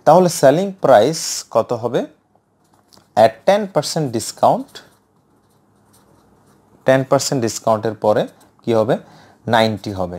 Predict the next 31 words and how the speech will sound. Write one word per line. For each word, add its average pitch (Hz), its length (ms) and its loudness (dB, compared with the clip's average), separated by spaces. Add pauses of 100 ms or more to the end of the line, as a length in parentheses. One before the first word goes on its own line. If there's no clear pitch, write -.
ঠিক 170 100 -4
আছে? 180 220 -10 (100)
টেন 104 160 -6
পার্সেন্ট 110 300 -6
ডিসকাউন্ট 107 340 -4
দেওয়ার 104 160 2
পরে 107 180 -4
হবে 147 160 -4
নাইনটি। 95 460 -8 (680)
তাহলে 127 200 6
দেখেন 143 260 4
বিশ 147 300 0
পার্সেন্ট 165 500 0
যদি 127 260 0
গেইন 143 340 2
বিশ 117 280 -4
পার্সেন্ট 127 640 -2 (320)
হয়, 151 220 2
তার 123 220 0
মানে 135 200 -8
আমরা 123 200 -4
বলতে 107 280 -4
পারি 120 300 -4
যে 117 200 -8 (100)
একশো - 360 -4
বিশ 117 300 -2
পার্সেন্ট - 640 -2 (960)
এই 202 160 6
বিক্রয় 127 400 0
মূল্যটাই 110 520 0
হচ্ছে 104 380 -4